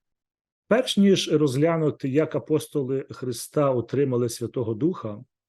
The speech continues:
пригадаємо собі, як Бог створив Адама. Ми пригадуємо, як Бог створив людину з пороху земного,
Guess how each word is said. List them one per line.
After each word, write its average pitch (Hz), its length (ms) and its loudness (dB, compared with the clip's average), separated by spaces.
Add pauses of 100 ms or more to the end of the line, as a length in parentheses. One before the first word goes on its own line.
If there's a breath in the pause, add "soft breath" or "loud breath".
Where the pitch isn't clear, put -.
(760 soft breath)
пригадаємо 175 680 2
собі, 151 580 0
як 131 320 -4
Бог 123 260 -2
створив 123 520 -6
Адама. 101 540 -10 (1700 soft breath)
Ми 208 440 0
пригадуємо, 151 600 0
як 135 380 -6 (800)
Бог 147 580 -2 (320)
створив 143 520 -4
людину 131 400 -4
з - 120 -14
пороху 135 500 -6
земного, 117 720 -6